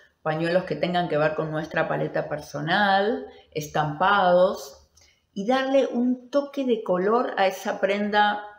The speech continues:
que por ahí es más neutra o es más, este, oscura y que por ahí nos opaca.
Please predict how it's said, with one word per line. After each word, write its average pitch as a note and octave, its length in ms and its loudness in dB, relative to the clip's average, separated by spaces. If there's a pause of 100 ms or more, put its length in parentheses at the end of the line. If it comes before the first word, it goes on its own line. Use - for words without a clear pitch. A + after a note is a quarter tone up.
(140)
que F#3+ 120 -12
por F3+ 200 2
ahí G3+ 500 2
es E3+ 140 -6
más E3 220 -4
neutra G3 800 2
o E3+ 100 2
es E3+ 100 -4
más, E3 540 -2
este, C#3+ 840 -6 (280)
oscura B3 880 0
y F#3 160 -10
que G#3 100 -2
por G3 220 -2
ahí G#3 340 0
nos D#3 320 -4
opaca. - 720 -4